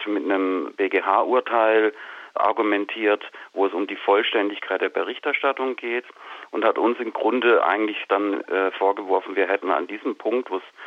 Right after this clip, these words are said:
um dieses Anwalt-Mandanten-Verhältnis geht, nicht vollständig berichtet. Wir hätten Tatsachen unterschlagen, was dann eben den Eindruck erweckt,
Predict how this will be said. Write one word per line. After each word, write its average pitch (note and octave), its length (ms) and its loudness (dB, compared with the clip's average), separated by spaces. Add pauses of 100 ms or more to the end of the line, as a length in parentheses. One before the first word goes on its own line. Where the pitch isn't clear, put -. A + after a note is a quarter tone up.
(140)
um - 160 -6
dieses E2 280 -12
Anwalt-Mandanten-Verhältnis F#2 1400 -2
geht, - 220 -6 (260)
nicht A#2+ 140 -4
vollständig B2+ 640 0
berichtet. - 460 -14 (260)
Wir F2 100 -4
hätten F#2 200 -2
Tatsachen A#2+ 580 0
unterschlagen, F#2 720 -2 (340)
was G2 180 0
dann F#2 160 -2
eben F#2 320 -6 (120)
den F2+ 120 -4
Eindruck - 360 -4
erweckt, F2+ 360 -2